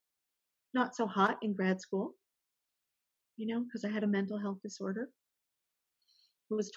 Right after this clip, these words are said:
told that I didn't have the con-, I didn't have the possibility to contribute to the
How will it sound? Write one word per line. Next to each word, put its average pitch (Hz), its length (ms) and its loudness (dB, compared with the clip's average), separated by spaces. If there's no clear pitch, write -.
told 202 220 0
that 196 120 4
I 190 80 4
didn't 202 220 0
have 196 220 -2
the 196 60 -2
con-, 208 280 -6
I 220 60 4
didn't 240 280 0
have 240 260 0
the 190 60 -12
possibility 208 640 -2
to 190 220 -14
contribute 196 600 -2
to - 120 -16
the 185 120 -16